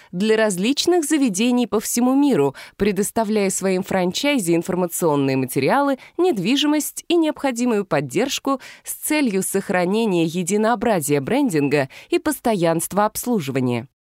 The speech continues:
В период функционирования франчайзингового предприятия Marriott International получает от франчайзи вступительные взносы и регулярные отчисления.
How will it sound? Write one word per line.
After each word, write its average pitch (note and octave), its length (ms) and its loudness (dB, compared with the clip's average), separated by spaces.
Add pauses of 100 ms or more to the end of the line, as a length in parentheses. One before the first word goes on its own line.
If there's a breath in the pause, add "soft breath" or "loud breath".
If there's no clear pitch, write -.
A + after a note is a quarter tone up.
(100)
В - 140 -20
период D#4 380 2
функционирования C4+ 1000 0
франчайзингового D#3 1000 0
предприятия B3+ 800 0 (280 loud breath)
Marriott E4 500 2
International B3+ 840 0
получает D#3+ 560 0
от D3+ 80 -2
франчайзи C4 640 -2
вступительные E3+ 920 0
взносы C4 580 -2
и - 280 -2
регулярные G3 760 0
отчисления. C#3 800 -2